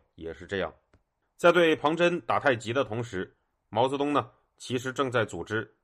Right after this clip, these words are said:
打开发动文革的另一个突破口。这一次，他的妻子江青又一次变成了他的马前卒，和七千人大会后与毛泽东关系极其紧密的林彪展开了配合。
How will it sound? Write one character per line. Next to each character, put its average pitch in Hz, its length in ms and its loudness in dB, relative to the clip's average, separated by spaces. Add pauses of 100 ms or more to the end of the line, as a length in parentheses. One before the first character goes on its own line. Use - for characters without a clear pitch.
打 98 160 0
开 127 180 2
发 127 180 4
动 127 120 -2
文 104 180 -2
革 117 140 -2
的 123 100 0
另 180 140 -2
一 113 140 -6
个 - 80 -6
突 - 160 -10
破 101 160 -6
口。 - 240 -14 (600)
这 131 120 -4
一 117 80 -6
次， 117 260 -10 (320)
他 127 160 0
的 127 140 2
妻 170 280 -4
子 147 240 -8
江 139 200 -2
青 156 240 -6 (240)
又 120 200 0
一 101 80 -6
次 107 160 -8
变 101 160 -4
成 92 160 -8
了 92 80 -2
他 104 140 -4
的 98 80 -2
马 85 160 -6
前 92 180 -8
卒， 87 280 -12 (600)
和 147 220 2
七 170 200 -6
千 170 160 2
人 165 100 2
大 160 140 4
会 156 160 0
后 - 280 -2 (180)
与 98 120 -6
毛 101 220 2
泽 123 100 -2
东 131 160 -4
关 139 180 0
系 127 280 -10
极 139 200 -8
其 143 160 -10
紧 117 160 -10
密 113 160 -4
的 98 120 -2
林 101 180 -6
彪 139 340 -2
展 85 160 -10
开 90 140 -8
了 98 80 -4
配 104 180 -6
合。 80 240 -10